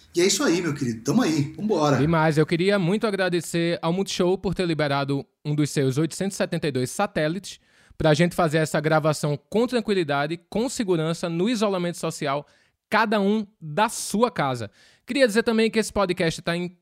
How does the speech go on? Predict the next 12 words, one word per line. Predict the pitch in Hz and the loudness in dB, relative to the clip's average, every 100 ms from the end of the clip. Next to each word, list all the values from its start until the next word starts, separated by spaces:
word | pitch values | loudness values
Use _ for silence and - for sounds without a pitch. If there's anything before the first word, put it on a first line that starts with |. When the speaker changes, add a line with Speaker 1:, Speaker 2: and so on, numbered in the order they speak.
| - | 0
Speaker 2:
todas | 220 262 226 | 2 4 2
as | 208 - | 2 -2
plataformas | 175 165 165 151 147 | -4 -2 -2 0 -2
digitais | 143 202 175 165 170 _ _ _ | -2 -2 0 0 -4 _ _ _
e | 202 | -6
também | 202 208 190 202 196 _ - | 0 2 4 2 -2 _ 0
no | 185 | 0
canal | 208 202 190 190 | 2 2 4 2
Música | 190 226 202 226 | 4 2 2 2
Multishow | 202 196 - 185 | 2 0 0 0
no | 196 | 2
YouTube, | 226 - 185 180 | 0 2 2 2